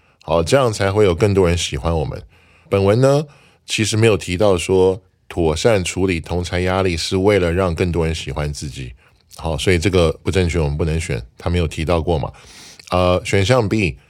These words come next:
说的是，“So when our friends do something bad, we can join them。”好，这样子当朋友们做些不好的事情的时候呢，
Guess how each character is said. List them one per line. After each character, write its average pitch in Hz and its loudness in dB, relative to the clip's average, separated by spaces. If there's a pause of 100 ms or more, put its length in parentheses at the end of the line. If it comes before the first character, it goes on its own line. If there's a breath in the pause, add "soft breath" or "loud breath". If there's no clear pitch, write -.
(100)
说 101 2
的 92 4
是， 80 -2
“So 92 0
when 87 2
our 87 2
friends 92 -2 (120)
do 95 0
something 87 -2
bad, 92 2 (420 soft breath)
we 101 0
can 95 -2
join 98 0
them。” 53 -4 (540)
好， 76 -2
这 123 2
样 131 4
子 92 -2
当 110 2
朋 107 -2
友 101 4
们 82 0
做 101 2
些 95 0
不 113 -6
好 95 2
的 76 -2
事 87 -6
情 80 -4
的 76 -2
时 78 -6
候 85 2
呢， 71 -4